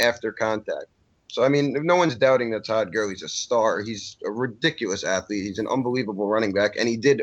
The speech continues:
all he possibly could and could still only muster up two point eight yards per carry.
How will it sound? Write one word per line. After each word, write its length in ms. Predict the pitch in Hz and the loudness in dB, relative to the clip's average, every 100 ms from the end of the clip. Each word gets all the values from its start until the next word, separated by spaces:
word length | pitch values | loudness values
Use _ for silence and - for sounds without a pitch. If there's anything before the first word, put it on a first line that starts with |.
| - | 2
all 260 | 131 147 139 | 4 4 4
he 160 | 131 | 0
possibly 500 | - 123 120 107 113 | 2 2 0 -6 -10
could 300 | - 120 92 - _ _ _ - | -2 0 0 -6 _ _ _ -4
and 140 | 117 110 | -2 -2
could 140 | 101 | -6
still 460 | - - 151 151 131 | -8 -2 2 2 0
only 220 | 131 131 | -2 -2
muster 400 | 127 123 - 120 | -2 -2 -2 -2
up 160 | - | -2
two 140 | - 131 | -4 -2
point 240 | 127 117 | 0 0
eight 140 | 110 110 | 2 4
yards 260 | 117 110 | 2 2
per 120 | 110 | -4
carry. 400 | 107 117 107 92 | 0 4 4 2